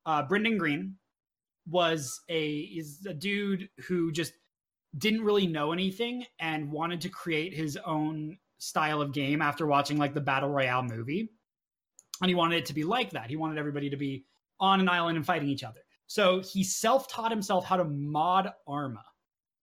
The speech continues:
Um, and he modded Arma two so that, uh, it could be a B R. And that's where, that was the quote unquote original, uh, B R in gaming was, Ar-, was an Arma two mod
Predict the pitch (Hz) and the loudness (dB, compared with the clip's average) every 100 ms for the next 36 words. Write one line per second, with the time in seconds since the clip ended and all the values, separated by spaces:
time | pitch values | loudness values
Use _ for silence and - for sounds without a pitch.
0 | _ - 147 131 131 151 170 170 165 170 | _ -4 -2 -2 -4 -4 -4 -2 2 2
1 | 202 214 - 160 175 175 - - 147 143 | 4 0 -2 0 0 0 -4 -6 -2 0
2 | 175 240 - _ _ _ _ _ _ - | 0 -4 -12 _ _ _ _ _ _ -14
3 | - 185 170 165 151 143 147 _ - 147 | -2 0 2 0 0 -2 -8 _ -2 0
4 | 135 127 123 139 165 170 156 165 147 143 | 2 2 -2 -4 -6 -4 -2 0 -2 -2
5 | 143 139 - - _ _ _ _ _ - | -2 -2 -6 -14 _ _ _ _ _ -4
6 | 180 196 196 196 180 185 180 185 156 175 | 0 2 4 4 4 2 2 4 2 0
7 | 170 156 190 _ _ _ _ _ 214 202 | -2 -6 -10 _ _ _ _ _ 0 2
8 | 185 180 190 - 180 156 175 190 160 165 | 2 0 -2 2 2 2 4 4 2 -2
9 | 151 143 139 - _ _ _ _ _ 151 | -2 -2 -6 -10 _ _ _ _ _ -4
10 | 143 135 131 139 175 123 185 175 151 135 | 0 0 0 -2 -8 -4 0 2 2 0
11 | 135 151 143 160 190 123 135 147 135 127 | -2 -4 -6 -4 -4 -4 -6 -4 -4 -4
12 | 123 - _ _ _ _ _ - 160 160 | -8 -16 _ _ _ _ _ -6 -2 -2
13 | 170 165 151 147 156 147 - 269 226 131 | -2 -2 -2 -2 -2 -2 -4 -2 0 -2
14 | 113 | -6